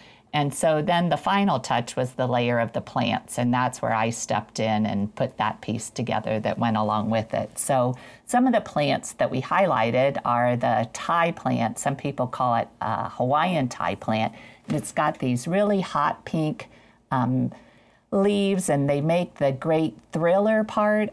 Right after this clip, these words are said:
of, uh, container design. I don't know if you've ever heard the recipe of thriller, spiller, filler, but these definitely are the thriller.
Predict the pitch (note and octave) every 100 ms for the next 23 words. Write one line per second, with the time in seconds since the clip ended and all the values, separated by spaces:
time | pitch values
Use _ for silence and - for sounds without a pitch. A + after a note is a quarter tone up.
0 | E3+ D#3 D#3 D3+ C3+ C3+ C3 D3 C3+ D#3+
1 | E3+ F#3 G3 G3+ G3+ G3 G3+ G3+ G3+ E3+
2 | C#3+ D#3 D#3+ D#3 D#3 D3+ D3+ C#3+ C#3+ D3
3 | C#3+ C#3 C#3 C#3 - C3+ - C3+ C3 B2
4 | A#2 - - D3+ D#3 D#3 D#3 D3 D3 -
5 | - C#3 C3 C3+ C3 B2+ B2 - _ -
6 | D#3 A#2+ F2+ A#2+ C3+ A2 - A2 A2 E3+
7 | - C3+ - C3 B2 B2 B2+ - A2+ A2+
8 | A#2 A2+ A2+ - A#2 G#2 G2 -